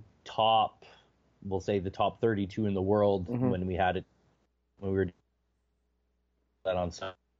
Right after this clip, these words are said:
Speaker 2: Uh-huh.
Speaker 1: Last strategy versus strategy are gonna be two different things.
Speaker 2: Right.
Speaker 1: Last year, you could go out there with eight balls, run and gun it, and hope for the best. And a lot of the time,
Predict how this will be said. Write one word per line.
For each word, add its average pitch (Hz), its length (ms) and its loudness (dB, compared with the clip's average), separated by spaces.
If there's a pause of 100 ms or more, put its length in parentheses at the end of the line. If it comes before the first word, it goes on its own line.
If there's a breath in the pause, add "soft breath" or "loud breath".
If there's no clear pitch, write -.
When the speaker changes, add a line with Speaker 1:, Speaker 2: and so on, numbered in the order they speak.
(220)
Speaker 2:
Uh-huh. 101 260 -4 (460)
Speaker 1:
Last 131 380 2 (240)
strategy 127 220 -2
versus 107 200 -6 (280)
strategy 92 340 0
are 85 60 -2
gonna 92 140 -2
be 90 80 -2
two 98 120 -2
different 82 220 -4
things. - 260 -14 (120)
Speaker 2:
Right. 110 260 8 (160)
Speaker 1:
Last 120 320 2
year, 139 100 4
you 120 160 2
could 123 220 0
go 110 160 2
out 104 100 -4
there 110 120 -2
with 104 140 -2
eight 104 200 -4
balls, 98 340 0 (200)
run 117 240 2
and 110 140 0
gun 107 180 -2
it, 104 200 -8
and 95 160 -10
hope 110 200 -4
for 110 80 -2
the 98 80 -4
best. 95 440 -2
And 101 200 0
a 98 60 -2
lot 120 240 4
of 120 60 4
the 113 80 0
time, 107 400 -2